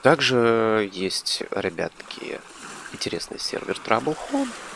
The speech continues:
Обязательно туда заходим тоже, там можете почитать различные новости по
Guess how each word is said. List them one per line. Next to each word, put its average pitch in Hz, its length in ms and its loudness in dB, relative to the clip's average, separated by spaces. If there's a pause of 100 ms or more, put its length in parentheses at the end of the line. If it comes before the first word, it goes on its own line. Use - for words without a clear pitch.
(340)
Обязательно 95 680 2
туда 92 280 -2
заходим 202 440 0
тоже, 196 460 0
там 113 140 0
можете 110 320 2
почитать - 400 -2 (460)
различные 127 880 4
новости 120 520 -2 (600)
по 139 120 12